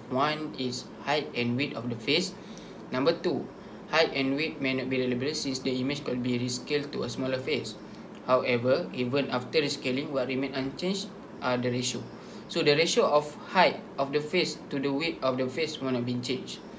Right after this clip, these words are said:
So number three is, uh, color of the face. And number four is width of the other parts of the face, like lips, nose, and others. Clearly, this,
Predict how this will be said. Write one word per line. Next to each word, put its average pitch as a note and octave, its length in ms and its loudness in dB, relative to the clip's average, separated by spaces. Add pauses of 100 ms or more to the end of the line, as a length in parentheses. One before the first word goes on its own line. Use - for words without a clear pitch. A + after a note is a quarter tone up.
(500)
So D#3 160 -2
number F#3 240 4
three A3 320 0
is, F3 240 0
uh, C#3+ 160 4
color D#3 240 4
of C#3+ 80 0
the C#3 80 -2
face. - 400 -4 (560)
And B2+ 240 2
number C#3 240 4
four D#3+ 320 4
is C3 400 -2 (160)
width F#3+ 320 2
of C3 160 2
the - 80 2
other C3+ 240 2
parts D3+ 400 2
of B2+ 160 0
the A#2+ 80 -2
face, C3+ 320 0
like A#2+ 320 -2
lips, D#3 480 0
nose, C#3+ 400 0 (100)
and B2 680 0
others. B2 480 -2 (1400)
Clearly, F3 400 4
this, E3+ 320 -2